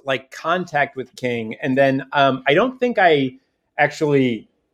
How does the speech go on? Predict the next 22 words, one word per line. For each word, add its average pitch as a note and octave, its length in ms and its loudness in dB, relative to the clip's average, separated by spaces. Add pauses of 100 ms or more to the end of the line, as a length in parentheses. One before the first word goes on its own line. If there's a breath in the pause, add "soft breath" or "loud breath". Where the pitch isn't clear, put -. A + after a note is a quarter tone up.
(1040)
read D#3+ 400 4
a D#3+ 140 2
Stephen C#3 400 -2
King C#3 340 -2
book C3 320 2
until B2+ 960 4
my, B2 200 0
like, A2+ 400 -2
late C#3+ 420 -2
teens. B2+ 680 -2
Um, A2 420 0
I B2 100 0
was, B2+ 320 -4
um, G#2 500 -2 (420)
at B2 220 -2
a B2 60 -10
community C#3+ 380 -4
college B2 840 -4
and G#2+ 420 -6 (100)
had C3 120 2
a B2 60 0
great, D3+ 400 -2